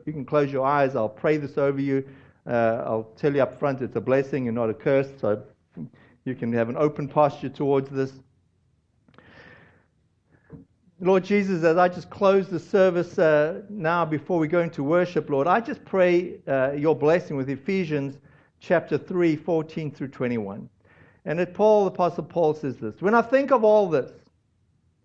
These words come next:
I fall to my knees and pray to the Father, the creator of everything in heaven and on earth. I pray that from his glorious, unlimited resources,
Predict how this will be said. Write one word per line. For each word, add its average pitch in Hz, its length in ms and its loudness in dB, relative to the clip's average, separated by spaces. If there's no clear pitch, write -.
I 196 140 2
fall 254 440 4
to 233 160 -2
my 220 180 4
knees 196 400 0
and 151 180 -2
pray 160 680 2
to 175 120 -2
the 165 100 2
Father, 135 600 0
the 180 120 2
creator 196 840 2
of 156 200 0
everything 202 680 0
in 165 140 -4
heaven 147 640 0
and 170 160 -2
on 170 120 -2
earth. 170 380 0
I - 120 4
pray 254 360 2
that 240 220 0
from 226 180 2
his 202 160 0
glorious, 208 800 4
unlimited 220 840 2
resources, 156 920 0